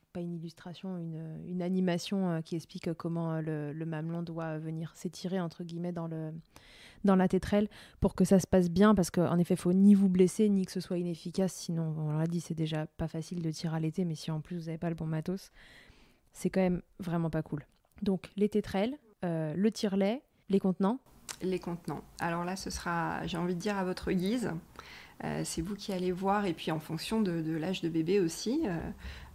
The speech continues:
Speaker 2: euh, au départ, ce sera pas la même chose que quand on va partir sur des plus grandes quantités.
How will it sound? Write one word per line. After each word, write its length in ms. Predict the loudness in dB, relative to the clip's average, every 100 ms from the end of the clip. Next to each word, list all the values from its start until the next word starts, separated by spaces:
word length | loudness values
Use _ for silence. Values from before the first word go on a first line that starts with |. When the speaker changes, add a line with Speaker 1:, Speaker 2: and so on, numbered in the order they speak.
| -10
Speaker 2:
euh, 340 | -8 -6 -8
au 140 | -6 -4
départ, 420 | -4 -4 -4 -4
ce 120 | -8
sera 160 | -10 -10
pas 120 | -8
la 120 | -6
même 160 | -4 -6
chose 240 | -6 -6
que 60 | -6
quand 140 | -6
on 40 | -6
va 100 | -6
partir 320 | -8 -10 -10
sur 140 | -6
des 100 | -6
plus 160 | -4 -2
grandes 260 | 0 -2
quantités. 600 | -2 -6 -8 -6 -4 -4